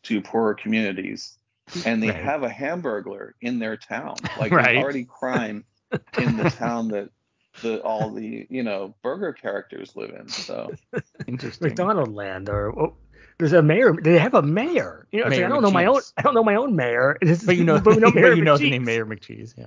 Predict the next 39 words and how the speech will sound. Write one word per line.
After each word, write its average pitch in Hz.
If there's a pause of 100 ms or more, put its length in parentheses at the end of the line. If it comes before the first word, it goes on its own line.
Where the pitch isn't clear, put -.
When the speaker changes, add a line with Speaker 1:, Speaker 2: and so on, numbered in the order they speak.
(140)
Speaker 3:
Yeah, 120
yeah. 160
Speaker 1:
<sighs> -
He's 135
not 170
doing 180
his 107
job, 170
you 104
know? 113
Speaker 2:
<laughs> - (160)
No, -
Speaker 1:
He's 127
Speaker 2:
he's -
doing 131
a 117
very 113
Speaker 1:
down 151
Speaker 2:
bad 104
Speaker 1:
on -
Speaker 2:
job. -
Speaker 1:
crime, -
Speaker 2:
The 160
Fry 156
Speaker 1:
you 160
know? 160
Speaker 2:
Guys 139
and 139
the 135
Fry 110
Kids 98
are 113
all 95
very 101
upset. 64 (480)
Speaker 3:
<laughs> -
Speaker 1:
I 113
mean, 113
just, 127